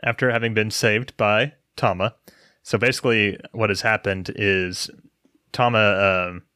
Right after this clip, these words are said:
has, sacrifices, like, all her remaining lives to wind back time to before,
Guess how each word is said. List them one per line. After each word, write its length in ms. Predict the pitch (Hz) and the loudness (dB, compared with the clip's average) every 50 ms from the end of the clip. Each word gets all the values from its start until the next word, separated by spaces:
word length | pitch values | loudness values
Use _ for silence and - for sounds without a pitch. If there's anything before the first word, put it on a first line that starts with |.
| _ _ _ _ _ _ _ _ _ _ _ _ - - | _ _ _ _ _ _ _ _ _ _ _ _ -12 -6
has, 360 | - 117 104 101 95 101 - | -2 -2 -2 -2 -4 -6 -4
sacrifices, 680 | - 131 113 113 104 - 113 104 98 - 101 95 - - | -2 -2 -2 -2 -2 0 0 0 0 0 -4 -4 -2 -2
like, 160 | 104 101 101 | -2 0 0
all 320 | 104 104 101 101 104 101 | 2 2 2 2 2 2
her 140 | - 113 104 98 | 0 0 0 0
remaining 540 | 98 95 95 95 98 95 95 92 92 95 | 0 -2 0 0 0 0 -2 -4 -4 -4
lives 580 | 92 92 92 92 90 87 87 90 90 - - - _ _ _ _ _ _ _ _ - | -2 0 0 0 0 -2 -4 -6 -6 -6 -8 -8 _ _ _ _ _ _ _ _ -4
to 240 | - 113 101 95 92 | -2 0 0 0 -2
wind 520 | 90 98 110 101 104 107 104 104 104 104 | -6 -8 -4 0 2 2 2 2 2 0
back 280 | 95 92 92 98 - - | 0 0 0 0 -2 -4
time 520 | - - 113 104 95 92 90 90 90 90 - _ _ _ | -6 -4 -2 0 0 0 -2 -4 -6 -8 -12 _ _ _
to 180 | - - 113 101 | -4 -2 -2 -2
before, 760 | 87 98 92 - - - 123 110 107 104 98 98 92 90 - | 0 -2 -6 -4 -4 -2 0 2 2 2 2 2 0 -2 -4